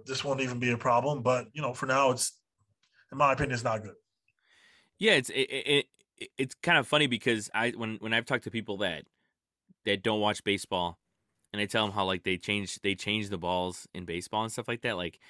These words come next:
Speaker 2: they're like, "What? Like, what other, like, what other sport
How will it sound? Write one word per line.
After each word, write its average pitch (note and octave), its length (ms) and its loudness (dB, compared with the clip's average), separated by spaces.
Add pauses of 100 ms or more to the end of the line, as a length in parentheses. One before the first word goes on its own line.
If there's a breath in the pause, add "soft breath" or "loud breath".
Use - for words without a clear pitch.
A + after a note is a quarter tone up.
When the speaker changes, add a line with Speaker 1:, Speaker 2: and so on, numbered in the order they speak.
(320 soft breath)
Speaker 2:
they're B2 100 4
like, A#2+ 240 4
"What? C3 440 -4
Like, A#2 180 2
what F#3 120 8
other, A3 180 6 (200 loud breath)
like, E3 140 4
what G#3+ 120 6
other A#3+ 140 6
sport D#3+ 460 0